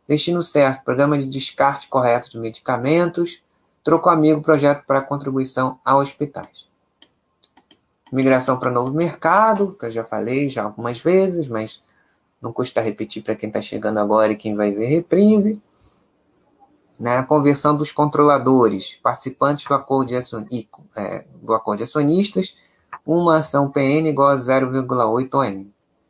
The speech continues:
E aqui um por um na, na conversão para os minoritários. Já foi aprovada na Assembleia de vinte e quatro do cinco e, ah, inclusive, já foi dada entrada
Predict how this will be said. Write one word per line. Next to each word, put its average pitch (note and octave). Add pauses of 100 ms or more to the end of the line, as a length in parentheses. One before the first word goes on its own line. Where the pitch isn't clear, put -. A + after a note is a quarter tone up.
(380)
E B2
aqui C3+
um C#3+
por C#3+
um B2+ (540)
na, A2+
na A2
conversão A2+
para C3
os C3
minoritários. B2+ (340)
Já C#3
foi B2+
aprovada F#3 (240)
na A#2+
Assembleia A#2
de A2
vinte A#2+
e -
quatro A#2+
do F#3+
cinco G3+ (500)
e, E3+ (100)
ah, C#3+
inclusive, D3
já C#3+ (100)
foi D3
dada C#3+
entrada C3+